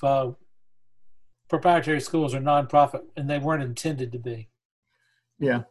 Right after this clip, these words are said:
Speaker 2: Yeah, that, I've, I've worked, I've helped four nonprofits, three nonprofits become A T Fs.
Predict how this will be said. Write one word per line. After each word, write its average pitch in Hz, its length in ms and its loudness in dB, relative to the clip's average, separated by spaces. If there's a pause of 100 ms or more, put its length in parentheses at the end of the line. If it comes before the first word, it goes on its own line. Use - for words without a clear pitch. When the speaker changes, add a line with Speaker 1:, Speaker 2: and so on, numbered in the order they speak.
(560)
Speaker 2:
Yeah, 139 80 -2
that, 160 380 0
I've, 156 180 0
I've 165 200 6
worked, 160 320 4
I've 160 160 4
helped 175 220 4
four 160 220 4
nonprofits, 147 720 0
three 165 160 -2
nonprofits 135 600 0
become 127 260 -6
A 127 100 -2
T 127 220 -4
Fs. 127 380 -6